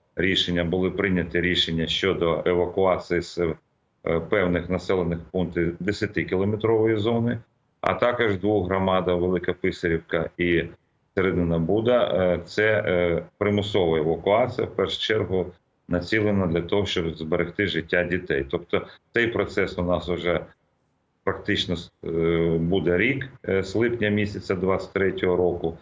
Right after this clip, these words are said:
Більше чотирнадцять тисяч, чотирнадцять тисяч шістсот тридцять, е, людей евакуйовано, більше двох тисяч діточок, е, з-, евакуйовано з цих небезпечних місць. Е, процес продовжується сьогодні,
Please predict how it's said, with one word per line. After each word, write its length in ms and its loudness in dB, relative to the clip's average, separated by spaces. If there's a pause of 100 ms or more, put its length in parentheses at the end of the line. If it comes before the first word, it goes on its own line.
(420)
Більше 460 2
чотирнадцять 680 0
тисяч, 260 0
чотирнадцять 680 -2
тисяч 200 0
шістсот 420 -4
тридцять, 380 0 (600)
е, 500 2
людей 600 2
евакуйовано, 920 2 (340)
більше 280 -2
двох 260 -2
тисяч 460 0 (260)
діточок, 800 0
е, 520 2
з-, 220 -10
евакуйовано 760 4
з 140 -8
цих 280 0
небезпечних 1000 0 (400)
місць. 520 0
Е, 180 0
процес 540 0
продовжується 880 2
сьогодні, 640 0